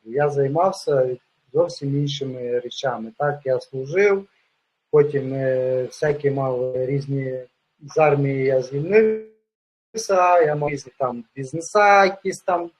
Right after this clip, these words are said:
стоянки, кафе. Коротше, було всяке різне. Але,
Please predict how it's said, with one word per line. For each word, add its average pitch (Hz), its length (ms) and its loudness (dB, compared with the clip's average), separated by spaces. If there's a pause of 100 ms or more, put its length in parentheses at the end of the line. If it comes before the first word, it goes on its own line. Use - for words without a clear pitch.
(160)
стоянки, 175 840 -2
кафе. 180 580 2 (540)
Коротше, 165 340 -2
було 160 260 0
всяке 156 440 -2
різне. 185 540 -4 (560)
Але, 160 560 6